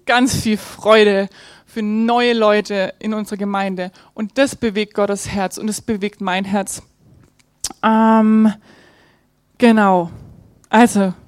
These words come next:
zusammengefasst ist, ich will dir heute diese Botschaft weitergeben, dass dich bewegt, wenn neue Leute in unser Haus kommen und dass dich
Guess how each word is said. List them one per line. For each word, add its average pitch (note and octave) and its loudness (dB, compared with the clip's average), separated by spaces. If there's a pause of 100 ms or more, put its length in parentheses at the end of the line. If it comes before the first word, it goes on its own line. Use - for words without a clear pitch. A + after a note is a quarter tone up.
(180)
zusammengefasst A3+ 2
ist, G#3 -2 (360)
ich A3+ -6
will C4 2 (220)
dir D#4+ 8
heute C4+ 10
diese A3+ 0
Botschaft A3+ 4
weitergeben, G3+ 2 (680)
dass B3+ -2 (920)
dich - -8 (260)
bewegt, B3 -4
wenn G#3+ 0
neue G#3 2
Leute G#3 2
in G3+ -2
unser G3+ -6
Haus G#3 -2
kommen F#3+ -4 (320)
und A#3 0
dass C4 2
dich - -8